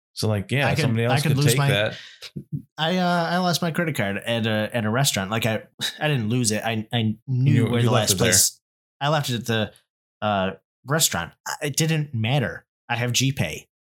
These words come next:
Speaker 2: I just
Speaker 1: Mm-hmm.
Speaker 2: used my phone to pay for everything. <laughs>
Speaker 1: Yeah.
Speaker 2: And
Speaker 1: Uh.
Speaker 2: I, I, it took me, like, a week to get back to that restaurant. So,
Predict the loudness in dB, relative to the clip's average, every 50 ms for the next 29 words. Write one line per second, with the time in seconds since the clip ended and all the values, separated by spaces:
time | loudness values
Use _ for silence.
0 | _ _ -6 0 2 4 4 4 4 4 4 4 4 2 2 2 0 0 0 2
1 | 0 2 2 2 0 0 -2 -4 -4 -6 -4 -2 0 2 2 0 0 0 -2 -4
2 | 0 0 0 0 0 -2 -6 -10 -14 _ _ -4 -2 0 0 0 -2 -6 -10 _
3 | _ _ _ _ _ _ _ _ _ -14 -8 -6 -6 -6 -6 -6 -6 -2 0 0
4 | 0 2 2 0 0 0 0 0 0 0 0 0 -2 -4 -4 -4 -4 -4 -4 -4
5 | -2 0 0 0 2 2 0 0 0 0 -2 0 0 -2 -2 0 -2 -2 -2 -4
6 | -4 -4 -6 -6 -4 -4 -4 -4 -2 -2 0 0 0 0 -2 -8 -2 0 0 2
7 | 2 0 -2